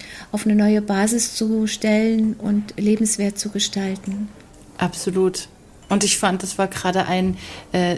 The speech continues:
Speaker 2: sehr schönes, äh, ungeplantes Schlusswort, ähm,
Speaker 1: Mhm.
Speaker 2: weil Sie das so schön zusammengefasst haben. Und genau so ist es. Das würde ich genau so unterstreichen.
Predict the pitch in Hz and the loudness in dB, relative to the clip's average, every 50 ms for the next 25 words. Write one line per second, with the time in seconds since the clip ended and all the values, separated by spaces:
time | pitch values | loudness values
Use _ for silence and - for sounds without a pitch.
0 | - - 180 180 202 208 220 - - - 220 214 220 233 226 226 - - - 196 | -4 -2 0 2 4 4 2 2 4 4 4 4 4 2 2 2 2 2 2 2
1 | 190 190 185 - 262 269 285 294 - - - 226 214 226 220 220 214 - - - | 2 2 2 4 6 6 6 4 2 2 4 4 4 4 2 2 0 0 0 0
2 | - 294 302 - - - 208 175 151 147 165 220 - - - - - - - - | 0 0 0 -2 -4 -2 0 2 4 4 2 0 -2 -4 -10 -16 -16 -16 -14 -14
3 | - - - - - 214 214 208 208 214 214 233 214 214 214 208 208 208 - 220 | -14 -14 -6 0 2 4 4 4 4 4 4 4 4 4 4 2 0 0 0 0
4 | 208 - 220 214 208 - 190 208 208 233 247 240 220 - - 180 175 175 - - | 2 2 2 2 2 4 4 2 4 4 2 2 0 -2 -2 -2 -2 -2 -2 0
5 | 196 185 175 175 180 185 180 - 180 185 190 185 - - - 196 185 180 175 175 | 2 2 2 2 2 0 2 2 2 2 2 0 -2 -2 0 2 4 4 4 4
6 | 202 226 233 226 226 - - - - 214 202 185 180 - - 190 196 196 - - | 4 2 2 0 0 0 2 2 2 0 0 0 0 -2 -2 -2 -2 -2 -2 0
7 | 180 180 185 196 220 226 233 226 214 214 214 - 202 208 208 208 202 - - - | 0 2 2 2 2 0 0 0 0 0 2 2 0 0 0 -2 -2 -2 0 0
8 | 190 196 208 202 - 190 185 185 | 2 2 0 0 0 0 0 -2